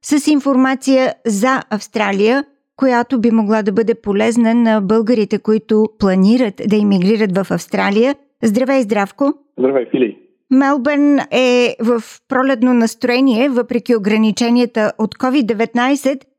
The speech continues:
Speaker 1: Повода да те потърся днес е да разберем как върви, а, ограниченията за covid в Пърт.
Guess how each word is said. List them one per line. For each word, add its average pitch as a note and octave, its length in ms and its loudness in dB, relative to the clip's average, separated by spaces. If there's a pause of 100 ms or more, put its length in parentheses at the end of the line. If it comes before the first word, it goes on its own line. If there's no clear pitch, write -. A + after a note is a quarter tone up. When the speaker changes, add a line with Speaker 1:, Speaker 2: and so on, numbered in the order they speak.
(200)
Speaker 1:
Повода D#4 420 0
да A3 100 -2
те A#3+ 120 -6
потърся B3+ 520 -2
днес B3 360 0
е C#4 120 2
да A#3 200 0
разберем A#3+ 720 2 (360)
как D4 220 -2
върви, C#4+ 720 2
а, G#3+ 120 2
ограниченията A3 1040 0
за G3+ 180 -2
covid A3+ 520 -2
в G3+ 180 0 (140)
Пърт. A#3+ 340 -2